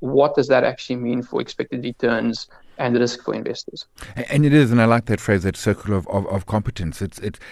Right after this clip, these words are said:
Speaker 2: kind of almost been squeezed into areas, uh, particularly in the offshore space, which is so, so significantly
Speaker 1: Mm.
Speaker 2: vaster. Uh, uh, and I suppose n-, knowing what you know and, and, and importantly, knowing what you don't know and, and, and how to fill those gaps and what you don't fully know.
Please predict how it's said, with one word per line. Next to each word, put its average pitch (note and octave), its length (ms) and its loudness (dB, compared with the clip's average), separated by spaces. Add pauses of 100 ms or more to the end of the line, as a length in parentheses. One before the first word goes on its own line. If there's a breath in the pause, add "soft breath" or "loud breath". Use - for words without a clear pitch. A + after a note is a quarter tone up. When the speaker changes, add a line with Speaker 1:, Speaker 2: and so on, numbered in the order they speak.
(120)
Speaker 2:
kind C#3 180 4
of A#2 60 2
almost A#2 280 2
been G#2+ 160 4
squeezed A2+ 400 0
into G#2+ 240 0
areas, G#2+ 440 4
uh, F2+ 280 -12
particularly - 340 -6
in G2 60 2
the F#2+ 80 0
offshore G2+ 320 -4
space, F2+ 320 -6
which - 180 -4
is F2+ 140 -2 (240 loud breath)
so, - 220 -6
so G#2 160 0
significantly F#2 720 -2
Speaker 1:
Mm. D#2 60 -4
Speaker 2:
vaster. G2+ 460 0 (260 loud breath)
Uh, - 20 -6
uh, G#2 440 0
and A#2 200 0 (160 loud breath)
I G#2+ 60 -6
suppose C3+ 280 0
n-, A#2 200 0
knowing C3 500 6
what B2 220 4
you B2 80 0
know A#2 260 6
and, G#2 180 4
and, A2+ 140 2
and A2+ 120 -2
importantly, C3+ 500 0
knowing A#2+ 220 2
what D#3 140 0
you - 60 -6
don't B2+ 260 2
know G2+ 140 0
and, G2 100 2
and, G#2 180 -4
and G#2 120 -2
how A2+ 120 0
to A2 140 -8
fill A#2 200 -4
those G#2 240 -2
gaps A#2+ 320 -4
and F#2+ 80 -2
what F#2+ 160 -4
you F2+ 80 -8
don't G#2+ 200 4
fully D2+ 280 -6
know. B1 180 -8